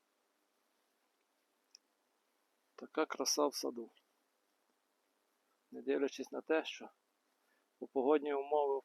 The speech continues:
це був самий-самий важкий, напевно, рік, відколи я пам'ятаю, відколи вирощую фундук. Тому тим, хто вирощує інші культури,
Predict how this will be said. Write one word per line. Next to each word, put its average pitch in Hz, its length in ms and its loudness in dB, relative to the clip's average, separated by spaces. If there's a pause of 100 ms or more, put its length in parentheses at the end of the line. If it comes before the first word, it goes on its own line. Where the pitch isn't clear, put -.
(140)
це 135 200 0
був 131 180 0
самий-самий 143 680 0
важкий, 127 320 -2
напевно, 135 440 0
рік, - 320 -2 (1200)
відколи 143 440 4
я 135 80 6
пам'ятаю, 139 640 4 (880)
відколи 143 380 4
вирощую 139 440 4
фундук. 131 500 -6 (3250)
Тому 156 360 -4 (320)
тим, 156 180 2
хто 151 180 2
вирощує 151 460 4
інші 143 180 -6
культури, 160 540 2